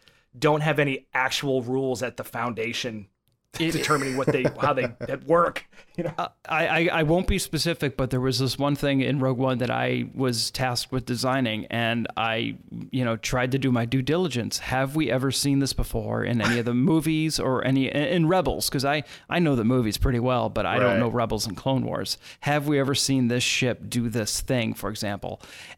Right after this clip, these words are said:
Speaker 2: And I d-, went through all the proper channels. I talked to Pablo Hidalgo, I talked to John Knoll, everybody, and they're like, "Nope, it's never been done. Have at it." Just
Speaker 3: <laughs>
Speaker 2: come up with something. And
Speaker 3: Yeah.
Speaker 2: that's like, "Oh, that's heaven. I get to create new canon. That's great."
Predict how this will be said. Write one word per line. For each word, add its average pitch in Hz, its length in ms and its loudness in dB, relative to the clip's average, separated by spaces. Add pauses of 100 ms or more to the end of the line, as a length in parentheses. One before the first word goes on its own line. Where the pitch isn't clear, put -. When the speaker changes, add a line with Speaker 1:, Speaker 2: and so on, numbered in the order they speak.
Speaker 2:
And 123 440 2
I 120 260 0
d-, - 340 -12
went 123 260 0
through 113 160 -2
all 107 140 0
the 127 80 -2
proper 135 280 2
channels. 147 440 0
I - 20 -4
talked 101 200 -4
to 98 60 -12
Pablo 104 300 -6
Hidalgo, 135 720 2
I - 20 -2
talked 110 220 -4
to 113 80 -6
John 117 240 0
Knoll, 120 260 2
everybody, 120 380 0
and 113 100 0
they're 113 100 0
like, 113 200 -2
"Nope, 220 280 0 (120)
it's 127 300 -4
never 135 200 2
been 165 140 0
done. 180 340 2 (460)
Have 151 260 0
at 107 160 0
it." - 160 -10 (400)
Just - 160 -2 (100)
Speaker 3:
<laughs> 196 100 -2
Speaker 2:
come 170 200 2
up 151 120 0
with 143 100 2
something. 95 420 -2 (260)
And 117 420 0
Speaker 3:
Yeah. 98 260 0
Speaker 2:
that's - 300 -4
like, 107 200 -4 (140)
"Oh, 156 180 0
that's 117 200 0
heaven. 170 300 0
I 107 80 -2
get 117 140 -2
to 131 60 -2
create 123 300 0
new 139 100 4
canon. 131 420 0
That's 117 200 -4
great." 135 340 0